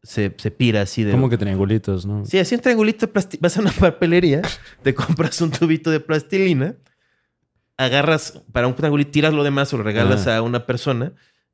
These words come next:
Speaker 1: este, haces un triang-, una pe-, pe-, pequeña pirámide, lo pones al borde de una, de una escalera.
Speaker 2: Eh, creo que es demasiado sutil, digo, sí, sí,
Speaker 1: No, porque
Speaker 2: sí.
Speaker 1: si lo, si una persona ve eso, sobre
Speaker 2: Ajá.
Speaker 1: todo si tiene una mentalidad,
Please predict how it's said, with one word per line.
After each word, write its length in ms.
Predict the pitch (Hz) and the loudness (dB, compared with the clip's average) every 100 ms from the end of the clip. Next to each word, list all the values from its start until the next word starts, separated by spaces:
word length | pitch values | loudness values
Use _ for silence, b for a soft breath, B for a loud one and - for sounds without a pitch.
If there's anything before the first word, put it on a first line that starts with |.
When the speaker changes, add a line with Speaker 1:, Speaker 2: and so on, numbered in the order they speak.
| - | -4
Speaker 1:
este, 420 | 104 - - 92 | -4 -2 -4 -2
haces 260 | 107 113 | -2 -2
un 100 | 117 | -2
triang-, 280 | 107 120 117 - | 0 -2 -2 -2
una 420 | 120 120 123 120 | -2 0 -2 -2
pe-, 120 | 120 | -4
pe-, 120 | 123 | -4
pequeña 340 | - 113 117 120 | -4 -2 0 2
pirámide, 640 | 165 156 117 110 131 - _ _ _ _ _ _ | 2 2 2 -2 -4 -8 _ _ _ _ _ _
lo 220 | - 98 - | -4 -4 -2
pones 320 | 104 104 - | -2 0 -2
al 100 | 95 | -2
borde 320 | 104 98 101 | -2 -2 -4
de 120 | 95 | -2
una, 600 | 95 95 92 92 92 95 - _ _ _ _ - | -4 -2 -4 -4 -6 -8 -12 _ _ _ _ -8
de 120 | 104 | -4
una 120 | 101 | -2
escalera. 540 | 104 - 95 95 95 - _ | -2 -4 -2 -2 -6 -14 _
Speaker 2:
Eh, 380 | - 117 123 127 | -4 0 2 2
creo 120 | 147 | 0
que 80 | 143 | 0
es 40 | 180 | 0
demasiado 360 | 151 104 139 | 0 2 0
sutil, 600 | 139 110 - 117 113 92 | 0 -4 0 2 2 0
digo, 200 | 104 113 | 0 0
sí, 240 | 98 101 85 | 0 -4 -2
sí, 160 | 104 | 2
Speaker 1:
No, 120 | 180 | 4
porque 240 | 190 165 156 | 4 2 2
Speaker 2:
sí. 120 | 175 | 2
Speaker 1:
si 20 | |
lo, 140 | 165 175 | 4 4
si 160 | - 190 | 4 2
una 200 | 254 262 | 4 2
persona 420 | 196 196 196 185 | 0 0 2 2
ve 340 | 175 170 160 | 2 2 2
eso, 320 | 165 - 123 - | 2 2 -2 -2
sobre 240 | - 127 | -2 0
Speaker 2:
Ajá. 80 | 110 | 2
Speaker 1:
todo 280 | 160 160 - | 2 2 0
si 140 | - | -6
tiene 220 | 123 156 | -2 0
una 100 | 180 | 2
mentalidad, 800 | 175 131 117 120 117 117 123 127 | 0 -2 0 -2 0 2 4 2